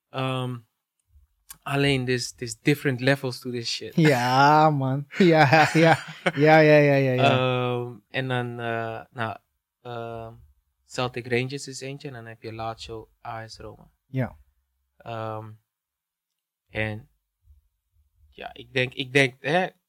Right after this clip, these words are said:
Speaker 1: Classic of, eh, Range-, of Celtic Rangers, dat, eh, qua geschiedenis en qua, qua background, qua religie,
Speaker 2: Mhm.
Speaker 1: dat, dat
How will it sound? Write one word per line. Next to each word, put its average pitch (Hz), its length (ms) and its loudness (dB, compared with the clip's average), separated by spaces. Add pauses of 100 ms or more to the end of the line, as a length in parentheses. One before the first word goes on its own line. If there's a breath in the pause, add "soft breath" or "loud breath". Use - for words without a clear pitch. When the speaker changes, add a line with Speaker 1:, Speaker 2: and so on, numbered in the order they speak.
(140)
Speaker 1:
Classic 147 600 -8
of, 135 200 -6
eh, 131 100 2
Range-, 143 340 -2
of 139 180 -10
Celtic 139 420 -2
Rangers, 139 520 -8 (1000)
dat, 131 300 -6
eh, 127 380 2 (120)
qua 143 180 2
geschiedenis 143 720 -2
en 131 180 -12
qua, 127 320 0
qua - 240 -6
background, 127 720 -2 (160)
qua 117 580 -4 (320)
religie, 127 640 -6 (260)
Speaker 2:
Mhm. 139 300 -2 (140)
Speaker 1:
dat, 104 340 -6
dat 123 200 -8